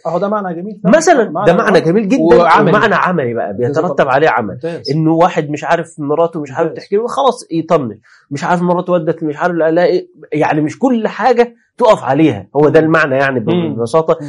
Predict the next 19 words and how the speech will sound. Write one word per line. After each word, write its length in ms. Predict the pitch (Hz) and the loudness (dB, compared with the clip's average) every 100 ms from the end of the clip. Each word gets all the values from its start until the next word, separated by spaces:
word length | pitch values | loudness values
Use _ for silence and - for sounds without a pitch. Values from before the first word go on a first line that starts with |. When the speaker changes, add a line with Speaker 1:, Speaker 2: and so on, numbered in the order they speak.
| 127 131 | -10 -6
Speaker 2:
الحسن 420 | 131 - 180 151 | -6 -4 -2 -2
البصري 360 | 135 165 151 131 139 | 0 -2 -2 -2 0
أراد 200 | 156 180 | 2 0
Speaker 1:
ممتاز. 120 | 139 | -2
Speaker 2:
إن 60 | 135 | -2
هو 160 | 170 147 - | 0 0 -2
يخرجه 440 | 127 135 160 139 | -8 -4 -2 -2
من 120 | 113 | -4
الآية. 220 | 101 101 120 | -6 -8 -10
Speaker 1:
ممتاز. 300 | 117 139 123 | -12 -10 -4
Speaker 2:
عرف 300 | 127 170 160 | 0 0 0
بعضه 380 | 127 123 180 | 0 0 -2
وأعرض 380 | 170 117 117 135 | -2 -2 -2 -4
عن 180 | 110 95 | -6 -8
بعض. 220 | 87 - _ _ _ _ _ | -14 -16 _ _ _ _ _
فلازم 600 | - 147 254 247 143 117 | -4 2 6 6 4 -4
الإخوة 460 | 110 - - 131 110 | -4 -6 -6 -6 -8
الكرام 500 | 104 120 123 131 101 | -6 -6 -2 -2 -2
المتصدرين 1080 | 98 104 107 120 131 123 120 131 151 104 | -6 -10 -10 -8 -8 -6 -4 -2 -2 -4